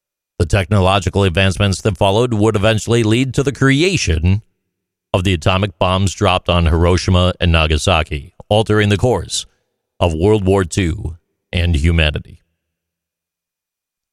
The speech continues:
A letter from Albert Einstein to President Franklin D. Roosevelt had earlier paved the way for the Manhattan Project, a government research initiative that birthed the first atomic bombs.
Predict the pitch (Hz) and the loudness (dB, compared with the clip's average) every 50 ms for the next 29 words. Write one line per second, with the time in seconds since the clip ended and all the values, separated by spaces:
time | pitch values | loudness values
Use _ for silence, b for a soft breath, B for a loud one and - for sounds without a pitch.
0 | _ _ _ - 98 98 120 143 160 175 160 - 139 135 120 120 120 131 131 117 | _ _ _ -2 0 2 2 2 2 0 -2 0 0 0 2 2 2 2 2 2
1 | 95 95 90 90 92 92 - - 90 78 80 87 98 113 - - - - 104 104 | 2 2 2 2 2 0 0 0 0 2 2 2 0 0 -2 -2 -2 0 0 0
2 | - - 117 101 - - 104 104 104 98 - 120 110 107 110 107 95 82 85 78 | 0 0 -2 -2 0 0 0 0 0 0 0 0 0 2 0 0 0 0 0 2
3 | 80 87 101 104 92 87 85 87 78 - 78 76 76 82 95 92 98 98 92 107 | 2 2 2 2 2 2 2 2 0 0 0 0 0 0 0 0 0 0 0 0
4 | - - 113 120 117 117 104 - 117 117 110 101 117 98 90 90 101 117 110 - | 0 0 2 2 2 2 2 2 0 0 0 -2 0 0 0 0 0 -2 -4 -2
5 | - 123 147 156 147 110 95 85 80 76 78 76 80 82 78 78 87 78 - 90 | 0 2 2 2 2 2 0 0 0 0 0 0 0 0 0 -2 -4 -4 -2 -2
6 | 80 76 71 - 76 64 - _ _ _ _ _ _ _ _ _ _ _ - 90 | -2 -2 -2 -6 -10 -14 -16 _ _ _ _ _ _ _ _ _ _ _ -4 -4
7 | 82 80 90 87 90 92 87 78 76 80 98 117 117 - 110 101 85 - 95 85 | -2 0 0 2 2 0 0 0 -2 -2 0 0 0 0 0 -2 -2 0 0 0
8 | 90 101 92 - 117 135 139 123 b b b b b b - 147 135 110 147 151 | 2 0 0 0 0 -2 -2 -2 b b b b b b -2 -2 -2 0 0 0
9 | 156 156 - _ _ _ _ - 117 117 87 - 107 101 95 - - - - 120 | 0 -2 -4 _ _ _ _ -4 -4 -4 0 0 0 0 0 0 -2 -2 -2 -2
10 | 90 - 107 92 85 87 85 76 87 85 73 73 73 - 65 - - - - | 0 0 -2 -2 -2 -2 -2 0 0 0 0 -2 -6 -10 -14 -14 -14 -14 -16